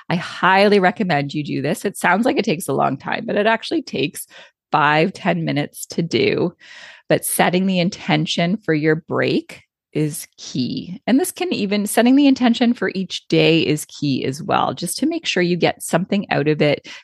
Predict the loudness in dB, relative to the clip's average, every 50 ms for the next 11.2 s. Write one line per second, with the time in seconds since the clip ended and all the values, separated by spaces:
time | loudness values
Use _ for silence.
0 | _ -4 -4 -2 -2 -2 0 0 -2 -2 -2 -2 0 2 2 4 4 4 4 4
1 | 2 0 -2 -6 _ -6 -4 -4 -4 -6 -6 -6 -6 -8 -10 -10 _ -2 0 0
2 | 0 0 0 -2 -2 -4 -4 -8 -8 -8 -6 -6 -6 -6 -6 -8 _ _ _ _
3 | _ _ _ _ _ _ _ _ _ _ _ _ _ _ _ _ _ _ _ _
4 | _ _ _ _ _ _ _ _ -4 -2 0 2 4 4 4 4 4 4 2 2
5 | 4 4 4 2 0 -2 -6 -8 -8 -6 -8 -8 -8 -4 -2 0 0 0 0 0
6 | 0 0 0 -2 -6 -6 -2 0 2 2 2 2 0 -2 _ -6 -4 -4 -2 -2
7 | -4 -6 -8 -8 -8 -8 -6 -4 -4 -4 -4 -6 -8 -10 -8 -8 -8 -10 -12 -16
8 | -18 -20 -20 -20 -20 -20 -20 -20 _ -6 -4 -2 0 2 2 2 4 2 2 0
9 | 0 0 2 2 2 2 2 0 -2 -4 -4 -4 -8 -10 -8 -8 -8 -4 -2 0
10 | 0 0 0 0 0 0 0 -2 -2 -4 -4 -4 -4 -4 -4 -6 -8 -10 -14 -16
11 | _ -16 -16 -16